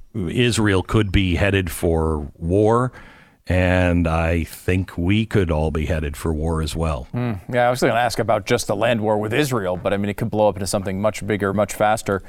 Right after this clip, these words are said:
Speaker 1: Much bigger,
Speaker 2: Um,
Speaker 1: yeah.
Speaker 2: uh,
Speaker 1: 'Cause it's
Speaker 2: that
Speaker 1: really not just about Israel. Remember, it is about the destruction of America. It's death to Israel,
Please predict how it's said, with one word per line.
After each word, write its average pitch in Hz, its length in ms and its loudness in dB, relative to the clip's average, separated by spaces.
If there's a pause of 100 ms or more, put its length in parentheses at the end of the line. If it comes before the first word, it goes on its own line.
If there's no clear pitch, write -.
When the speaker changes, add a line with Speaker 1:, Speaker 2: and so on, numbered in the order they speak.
Speaker 1:
Much 113 280 2
bigger, 71 300 -4
Speaker 2:
Um, 120 300 0
Speaker 1:
yeah. 73 180 -4 (100)
Speaker 2:
uh, 131 220 4
Speaker 1:
'Cause 147 180 0
it's 151 160 0
Speaker 2:
that 147 60 2
Speaker 1:
really 156 260 2
not 135 300 2
just 120 240 -2
about 104 240 0
Israel. 104 340 0
Remember, 101 540 0
it 107 180 2
is 110 220 2
about 98 500 -2 (600)
the 110 140 0
destruction 104 540 0
of 95 100 0
America. 98 480 2
It's 87 260 -4
death 123 520 -2
to 175 160 2
Israel, 107 600 2